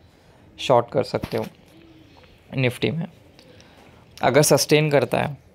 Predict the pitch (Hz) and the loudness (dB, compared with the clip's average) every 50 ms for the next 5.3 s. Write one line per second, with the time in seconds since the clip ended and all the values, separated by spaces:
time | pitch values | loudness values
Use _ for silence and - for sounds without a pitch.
0 | - - 127 120 127 131 131 131 123 120 117 - 127 131 131 - - _ - 143 | -4 -2 0 2 2 2 2 2 0 0 0 0 0 0 -2 -2 -8 _ -8 -6
1 | 131 120 123 120 120 - 135 127 135 127 120 - 135 131 131 123 135 135 120 117 | -2 2 2 2 2 0 0 0 -2 -4 -2 -2 -2 0 0 -2 -2 -2 -4 -4
2 | - - - 135 139 135 127 117 117 - - 120 139 160 - - - - - - | -2 -4 -4 -4 -2 0 -2 -2 -2 -2 -4 -4 -4 -6 -10 -16 -20 -20 -20 -20
3 | - - - 135 131 127 135 135 143 127 117 127 127 120 135 131 131 127 123 127 | -16 -2 2 2 2 2 2 0 0 0 0 -2 -4 -2 -2 -2 0 0 0 0
4 | 127 127 123 117 120 117 113 - - - 123 120 - 135 120 123 120 123 117 117 | 0 0 0 0 0 -2 -4 -6 -6 -4 -4 -4 -4 -4 -4 -2 -2 -2 -4 -4
5 | 117 - - 143 175 | -6 -8 -8 -8 -8